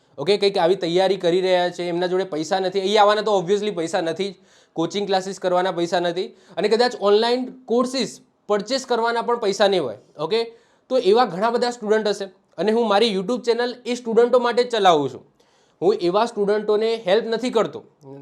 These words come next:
કે ના કરવા માગું છું કે જેની જોડે બહુ પૈસા છે, કોચિંગ ક્લાસીસ કરે છે,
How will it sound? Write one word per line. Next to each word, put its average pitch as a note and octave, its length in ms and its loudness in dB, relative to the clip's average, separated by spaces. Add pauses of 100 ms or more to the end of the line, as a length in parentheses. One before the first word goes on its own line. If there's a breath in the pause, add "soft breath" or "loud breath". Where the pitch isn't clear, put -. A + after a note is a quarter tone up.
(120)
કે G3 80 0
ના F#3+ 240 0
કરવા A3 320 0
માગું G3+ 300 4
છું G#3 180 -2
કે A3 80 -4
જેની G3 220 0
જોડે G#3 200 2
બહુ G#3+ 200 2
પૈસા G#3+ 400 0
છે, F#3+ 300 -10
કોચિંગ G3+ 340 -2
ક્લાસીસ G3+ 360 -4
કરે G3 320 0
છે, F3+ 140 -8